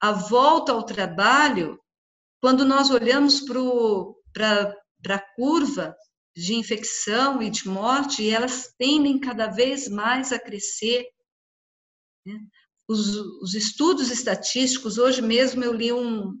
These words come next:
um artigo de, de um grupo de professores, já estamos concluindo, né?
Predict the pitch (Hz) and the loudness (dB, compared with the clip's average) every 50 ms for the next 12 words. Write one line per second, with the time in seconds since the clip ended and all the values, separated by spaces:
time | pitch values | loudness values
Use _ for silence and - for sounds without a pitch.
0 | - _ - 196 208 202 190 190 - - - - - 269 277 277 247 214 202 214 | -16 _ -10 -6 -4 -2 -2 -2 -4 -4 -6 -2 0 0 0 0 -2 -4 -6 -6
1 | - 202 196 196 196 185 190 190 - _ _ _ _ - - 220 214 208 185 175 | -8 -6 -6 -4 -4 -6 -8 -10 -20 _ _ _ _ -10 -6 -2 -2 0 0 0
2 | 220 269 302 269 277 262 208 - - - 220 214 214 208 208 - - 220 220 226 | 0 0 -2 -2 -2 -6 -8 -6 -6 -6 -6 -4 -4 -6 -4 -4 -2 0 0 0
3 | 233 220 180 170 151 - - - - - _ _ _ - - - - 202 196 190 | 2 0 0 -2 -4 -6 -8 -10 -10 -14 _ _ _ -20 -18 -10 -6 -6 -6 -6
4 | - - - 214 214 202 202 196 175 175 160 170 202 247 277 | -8 -12 -16 -12 -8 -6 -4 -4 -4 -4 -6 -6 -4 -4 -4